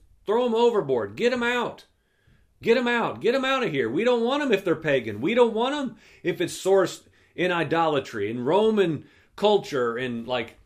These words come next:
gods and goddesses. We don't want it. We want one true Yahweh Elohim, the God of all gods, period. Yes and amen. But we can't just stop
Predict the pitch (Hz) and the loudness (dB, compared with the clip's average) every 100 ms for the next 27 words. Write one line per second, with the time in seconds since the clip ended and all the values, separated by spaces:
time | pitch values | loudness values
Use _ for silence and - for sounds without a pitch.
0 | - 165 196 208 156 175 160 175 185 160 | -8 -4 -2 -2 -2 -4 -2 -2 -2 -4
1 | 131 110 156 277 285 240 226 285 160 113 | -8 -6 -4 -2 -2 -4 -4 -4 -4 -4
2 | 196 254 254 196 139 175 262 285 285 240 | -6 -4 -4 -4 -4 -2 0 -2 -6 -8
3 | 269 262 175 214 240 226 240 208 240 254 | -6 -4 0 0 0 -2 0 0 -2 -2
4 | 190 160 208 196 143 160 220 247 190 226 | -2 -4 -4 -6 -4 -4 -2 -4 -4 -4
5 | 233 135 107 160 233 - - _ _ _ | -4 -6 -4 -4 -6 -10 -20 _ _ _
6 | 269 302 311 190 107 - _ _ _ _ | -2 0 0 -2 -4 -10 _ _ _ _
7 | - 147 240 240 233 233 226 240 254 135 | -4 0 0 0 -2 0 -2 -2 -4 -4
8 | - _ - 180 185 170 226 190 147 151 | -8 _ -2 2 2 0 -4 -2 -2 -4
9 | - - 214 254 170 127 - - | -4 -4 -2 0 2 0 -2 -10